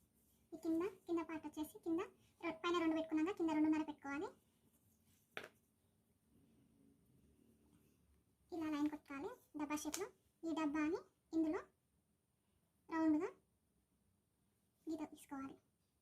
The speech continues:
తర్వాత, తర్వాత ఇది ఉంది కదా,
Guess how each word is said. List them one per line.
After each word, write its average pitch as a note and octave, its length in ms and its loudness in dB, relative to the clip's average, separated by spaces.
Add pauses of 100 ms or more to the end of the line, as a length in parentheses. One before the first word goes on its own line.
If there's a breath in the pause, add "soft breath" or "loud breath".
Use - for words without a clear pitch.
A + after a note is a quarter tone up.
(1400)
తర్వాత, D#4 280 -2 (1500)
తర్వాత E4+ 320 -4 (680)
ఇది F#4+ 160 0
ఉంది E4 160 2
కదా, E4 120 -4